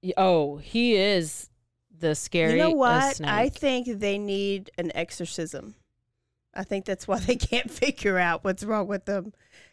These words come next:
Speaker 2: They need an exorcism. Let me see.
Speaker 1: Look at all that. I mean, he, oh, he just writes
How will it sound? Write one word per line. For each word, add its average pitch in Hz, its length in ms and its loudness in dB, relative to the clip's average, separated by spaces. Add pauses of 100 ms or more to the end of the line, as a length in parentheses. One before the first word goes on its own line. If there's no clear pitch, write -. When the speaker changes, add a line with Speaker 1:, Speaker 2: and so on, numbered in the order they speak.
(100)
Speaker 2:
They 254 140 4
need 302 220 6
an 269 140 4
exorcism. 254 760 0
Let 226 100 -4
me 233 100 0
see. 214 320 -4 (1000)
Speaker 1:
Look - 180 -16
at 349 100 0
all 294 140 -4
that. 233 220 -2
I 196 80 -4
mean, 214 160 0
he, 214 100 -4 (260)
oh, 226 120 0 (640)
he 185 240 -8
just - 260 -8
writes 175 380 -4